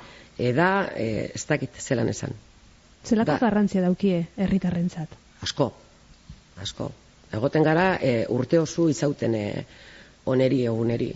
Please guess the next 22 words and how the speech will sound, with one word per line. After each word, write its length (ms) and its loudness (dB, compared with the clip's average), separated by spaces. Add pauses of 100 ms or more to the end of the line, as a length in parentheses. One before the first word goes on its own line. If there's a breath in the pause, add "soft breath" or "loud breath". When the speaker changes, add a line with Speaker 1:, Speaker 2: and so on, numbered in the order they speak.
(120)
Speaker 1:
Orain 220 2
geuz 180 2
itzauten, 400 2
bueno, 260 2
ia 380 0
hegoaldizek, 520 0
ez 80 -6
da? 160 -4 (640 loud breath)
Lehenengo 320 2
zan 160 2
dugu 140 4
etxarto, 360 2
oin 120 4
pentsaten 320 2
da 80 4
oberantz 280 2
doie, 240 -4
osea, 240 -8
que 120 0
ia 400 -2 (240)
badeko 360 0
suerti. 400 -8